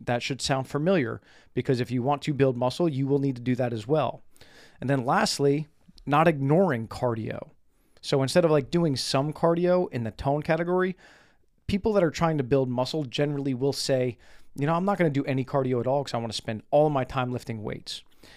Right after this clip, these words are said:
And I think that you probably shouldn't ignore your cardio altogether. And there are some benefits to keeping a good aerobic system when it comes to your potential work capacity of lifting weights, and that you may not fatigue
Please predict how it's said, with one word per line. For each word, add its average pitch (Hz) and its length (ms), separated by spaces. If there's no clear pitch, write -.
And 131 100
I 131 80
think 220 460
that 135 320
you 151 120
probably 220 540
shouldn't 196 420
ignore 151 400
your 156 160
cardio 147 640
altogether. 123 760
And 139 120
there 143 160
are 196 160
some 135 240
benefits 156 540
to 135 80
keeping 139 300
a 123 60
good 135 180
aerobic 131 440
system 110 480
when 123 140
it - 80
comes 143 220
to 127 40
your 120 100
potential 131 520
work 131 240
capacity 117 640
of 151 320
lifting 117 420
weights, - 480
and 131 140
that 135 140
you 131 100
may 185 180
not 180 200
fatigue 156 440